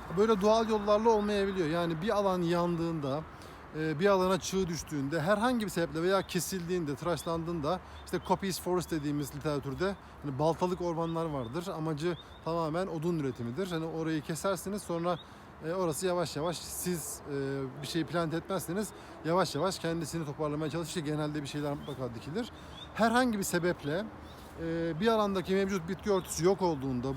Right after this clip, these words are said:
bu yangın gibi doğal bir şey de olabilir, e, yangın gibi doğal olmayan bir şey de olabilir ya da bir çığ olabilir. Herhangi sebeple bu ağaç varlığı ya da bitki varlığı bir alandan yok olduğunda, e, mutlaka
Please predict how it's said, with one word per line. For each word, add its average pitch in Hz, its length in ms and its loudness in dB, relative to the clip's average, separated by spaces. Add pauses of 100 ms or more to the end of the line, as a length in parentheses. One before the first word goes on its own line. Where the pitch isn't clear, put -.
bu 190 100 2
yangın 175 520 2
gibi 175 220 -2
doğal 170 280 2
bir 165 40 -6
şey 190 200 -4
de 185 40 2
olabilir, 185 360 0 (680)
e, 165 60 -4
yangın 175 560 4
gibi 175 220 0
doğal 185 220 8
olmayan 185 420 2
bir 143 60 -4
şey 151 160 0
de 139 60 0
olabilir 135 380 0
ya 180 140 0
da 180 100 0
bir 170 80 -6
çığ - 240 0
olabilir. 160 440 0 (340)
Herhangi 220 340 4
sebeple 175 420 0 (400)
bu 214 180 0 (280)
ağaç 185 400 2
varlığı 160 260 2
ya 143 100 0
da 143 100 -2
bitki 196 260 -4
varlığı 160 280 2
bir 180 60 2
alandan 170 300 2
yok 185 220 0
olduğunda, 143 520 0 (720)
e, 170 460 4
mutlaka 202 720 2